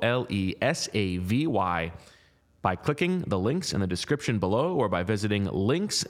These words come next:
dot soul savvy dot com slash P H L Y, or head over to the App Store and download the Drops by Soul Savvy app.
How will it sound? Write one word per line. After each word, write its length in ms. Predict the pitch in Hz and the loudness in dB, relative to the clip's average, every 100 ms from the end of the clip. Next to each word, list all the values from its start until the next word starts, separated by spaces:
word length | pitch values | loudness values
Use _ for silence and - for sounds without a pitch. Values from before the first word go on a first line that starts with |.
| 98 | 0
dot 360 | 101 98 - | 0 0 -4
soul 380 | - - 139 175 | -4 0 0 0
savvy 480 | 190 143 131 127 123 | 0 0 2 0 0
dot 320 | 101 95 87 | 0 0 0
com 400 | - 135 160 190 | 0 0 0 -2
slash 460 | - 95 95 95 - - - - | -2 0 0 -2 -6 -16 -20 -4
P 300 | - 208 226 | 0 2 2
H 360 | 131 123 110 - | 2 0 0 0
L 280 | 110 95 90 | 0 0 2
Y, 480 | 110 139 175 220 214 - - | 2 2 0 -2 -8 -16 -4
or 140 | 92 | -2
head 160 | 90 104 | 0 0
over 200 | 113 113 | 2 0
to 120 | - | -2
the 160 | 90 - | -2 0
App 240 | 123 147 | 0 -2
Store 400 | - - 147 185 - - - | -4 -2 -2 -4 -8 -16 -4
and 160 | 92 | -2
download 540 | 87 113 139 113 104 90 | 2 2 2 2 2 0
the 100 | 87 | -2
Drops 640 | 87 104 156 185 - - | 0 0 0 -2 -4 -4
by 240 | - 82 | -2 -2
Soul 400 | - - 123 151 | -2 0 0 0
Savvy 420 | 165 110 107 143 87 | -2 0 0 0 -2
app. 260 | - - | -4 -14